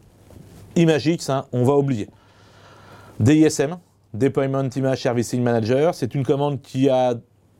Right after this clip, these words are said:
deux intérêts, on va dire, même voire plus, pourquoi pas. Premier intérêt, c'est que avec D I S M, nous allons pouvoir faire une capture d'image. Alors, pour exploiter la commande D I S M, on ne peut le faire que si l'O S est arrêté, bien entendu. C'est-à-dire que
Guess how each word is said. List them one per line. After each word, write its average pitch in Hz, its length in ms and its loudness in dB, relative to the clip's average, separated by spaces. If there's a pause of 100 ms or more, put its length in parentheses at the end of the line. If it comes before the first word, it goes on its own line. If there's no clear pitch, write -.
deux 131 440 2
intérêts, 127 460 -2
on 139 80 0
va 113 140 -2
dire, 117 240 -2 (320)
même 101 480 -2
voire 110 220 -2
plus, 147 220 0
pourquoi 104 240 -4
pas. 139 220 -4 (720)
Premier 143 200 0
intérêt, 143 380 0
c'est 123 180 -2
que 120 100 0
avec 120 200 -2
D 123 120 0
I 123 80 4
S 117 160 -2
M, 160 180 -4 (320)
nous 117 180 2
allons 127 160 0
pouvoir 113 240 -2
faire 160 200 -2
une 127 120 -2
capture 170 420 -4
d'image. 127 380 -6 (580)
Alors, 110 320 -4 (920)
pour 135 200 4
exploiter 151 300 0
la 143 120 2
commande 135 280 -2
D 127 80 0
I 120 120 0
S 110 120 -4
M, 170 140 0
on 151 80 -2
ne 135 100 0
peut 135 140 -2
le 127 100 4
faire 156 240 -2
que 156 160 0
si 139 220 -2
l'O 123 100 4
S 139 180 0
est 123 140 -4
arrêté, 127 300 -2
bien 104 140 -4
entendu. 95 300 -8 (380)
C'est-à-dire - 240 -6
que 113 240 0